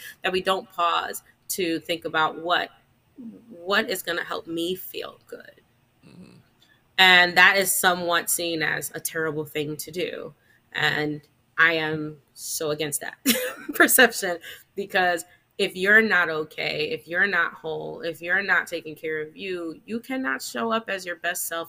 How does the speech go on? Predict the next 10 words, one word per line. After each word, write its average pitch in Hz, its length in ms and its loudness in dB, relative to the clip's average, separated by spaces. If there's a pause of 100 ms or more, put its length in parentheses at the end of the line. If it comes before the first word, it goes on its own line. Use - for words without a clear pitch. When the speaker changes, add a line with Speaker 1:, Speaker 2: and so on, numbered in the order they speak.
Speaker 1:
anywhere, 156 440 -8 (760)
like, - 180 -6 (120)
anywhere. 160 440 -6 (200)
Speaker 2:
Very 80 220 -14
true. 90 340 -18 (180)
Very 76 200 -16
true. 92 360 -18 (540)
Love 98 180 -10
Speaker 1:
And 170 340 -4
Speaker 2:
Tucker's, - 160 -14